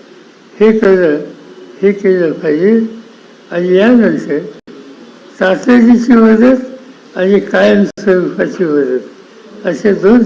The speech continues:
प्रकारच्या मदती या अभूतपूर्व परिस्थितीवर शेतकऱ्याला देण्याची आवश्यकता आहे. आणि आम्ही अशी अपेक्षा करतो की राज्य सरकार याचा अत्यंत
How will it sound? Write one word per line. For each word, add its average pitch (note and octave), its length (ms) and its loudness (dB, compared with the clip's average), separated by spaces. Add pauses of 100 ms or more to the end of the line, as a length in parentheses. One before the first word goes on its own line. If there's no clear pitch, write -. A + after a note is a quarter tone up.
प्रकारच्या F#3 520 -2
मदती E3 600 -4 (840)
या F#3 180 -2 (960)
अभूतपूर्व G3+ 960 2 (140)
परिस्थितीवर E3 920 0 (680)
शेतकऱ्याला F3+ 840 0
देण्याची E3 580 -2 (440)
आवश्यकता F#3 580 0
आहे. C3+ 260 -4 (840)
आणि F3 180 -4
आम्ही F3 280 -2
अशी F3 180 -6
अपेक्षा A3 540 0
करतो C#3+ 500 -2 (720)
की F#3+ 80 -2
राज्य F#3+ 460 0
सरकार D3+ 500 -6 (600)
याचा F3 260 -6
अत्यंत E3+ 480 -6